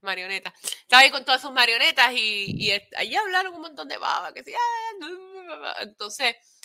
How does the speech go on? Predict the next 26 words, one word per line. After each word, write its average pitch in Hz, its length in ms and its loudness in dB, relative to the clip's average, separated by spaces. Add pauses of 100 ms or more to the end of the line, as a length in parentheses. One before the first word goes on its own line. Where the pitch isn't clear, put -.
(180)
yo 262 140 2
no 294 100 0
sé 294 180 -4
si 269 140 -8
va 233 80 0
a 226 60 2
volver 220 340 -2
el 175 80 -6
Finn 339 460 -2
en 208 160 -4
esa 208 240 -6
pelea 202 320 4
que 208 80 -4
van 196 200 -2
a 196 100 0
tener 196 400 -2
en 185 200 -6
el 170 420 -6 (460)
Pitch - 340 -2
Black. 220 440 6
Yo 320 100 -6
no 392 80 -4
sé 440 140 -6
qué 466 80 -4
significa 415 500 2
eso. 392 260 -12